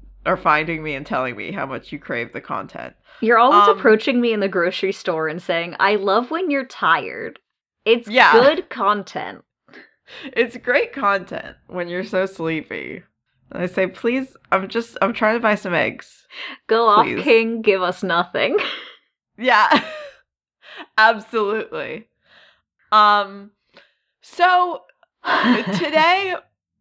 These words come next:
Speaker 1: we are going to talk about another character I really couldn't believe we had done yet. Uh, and that's Rogue.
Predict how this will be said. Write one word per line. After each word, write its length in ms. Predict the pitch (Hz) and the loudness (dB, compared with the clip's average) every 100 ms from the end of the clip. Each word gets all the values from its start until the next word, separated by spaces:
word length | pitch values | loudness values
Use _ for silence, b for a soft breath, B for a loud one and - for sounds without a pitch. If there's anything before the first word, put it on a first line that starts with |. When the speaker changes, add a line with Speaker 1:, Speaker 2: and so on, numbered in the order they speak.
| - | -12
Speaker 1:
we 360 | 233 277 285 | -6 -2 2
are 100 | 269 | 2
going 440 | 220 247 226 220 214 | 2 2 2 0 -4
to 140 | 214 | -8
talk 360 | 208 233 185 185 | -2 0 0 -2
about 480 | 170 165 160 147 _ _ _ _ - | -2 0 0 -4 _ _ _ _ -2
another 500 | 233 247 294 339 330 | 0 2 2 2 -6
character 500 | - 247 240 233 214 | -4 -2 -2 -2 0
I 80 | 185 | 0
really 460 | 175 190 208 208 | -2 -8 -8 -10
couldn't 520 | 185 226 202 175 170 - _ 185 | -12 -8 -6 -8 -12 -20 _ -12
believe 520 | 175 180 160 151 143 147 | -6 -6 -6 -10 -12 -12
we 300 | 151 135 190 | -12 -10 -8
had 240 | 208 139 | -8 -4
done 260 | 151 139 123 | -2 -2 -4
yet. 340 | 110 110 - _ _ _ _ | -6 -6 -10 _ _ _ _
Uh, 680 | 180 170 165 165 165 165 160 - _ | 2 4 4 4 2 2 0 -4 _
and 160 | 208 240 | -2 2
that's 320 | 311 466 - | 2 0 -4
Rogue. 680 | 190 175 196 151 113 - 226 | -10 -2 0 0 -4 -8 -6